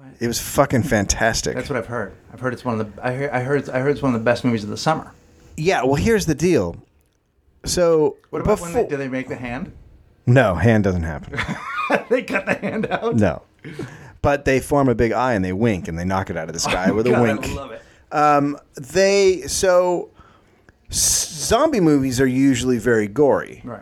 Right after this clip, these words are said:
Speaker 2: So this is P G thirteen, so there's no, like, zombie blood or zombies chewing on people or any of that.
Speaker 1: None of it.
Speaker 2: Yeah, it's usually just, like, a guy will, like, they'll just fly really fast and tackle a guy and roll out a picture, you know what I
Speaker 1: Uh-huh.
Speaker 2: mean? Like, it's not, like, a guy tearing a guy's arm off.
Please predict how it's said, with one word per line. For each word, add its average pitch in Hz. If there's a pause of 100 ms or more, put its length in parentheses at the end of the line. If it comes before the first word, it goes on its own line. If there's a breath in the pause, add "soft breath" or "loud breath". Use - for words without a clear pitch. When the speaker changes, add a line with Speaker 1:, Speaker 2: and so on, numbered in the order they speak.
(120)
Speaker 2:
So -
this 202
is 214
P 185
G 160
thirteen, 151
so 120
there's 117
no, 135
like, 120
zombie 117
blood 101
or 98
zombies 101
chewing 98
on 90
people 92
or 98
any 113
of 92
that. 76
Speaker 1:
None 147
of 120
it. - (460 loud breath)
Speaker 2:
Yeah, 143
it's 131
usually 175
just, 139
like, 127
a 123
guy 120
will, 110
like, 104 (420 soft breath)
they'll 135
just 123
fly 131
really 123
fast 110
and 113
tackle 110
a 98
guy 98
and 95
roll 98
out 92
a 90 (300)
picture, 90
you 80
know 90
what 90
I 87
Speaker 1:
Uh-huh. 87
Speaker 2:
mean? 90
Like, 92
it's 95
not, 95
like, 87
a 95
guy 85
tearing 85
a 80
guy's 78
arm 82
off. 82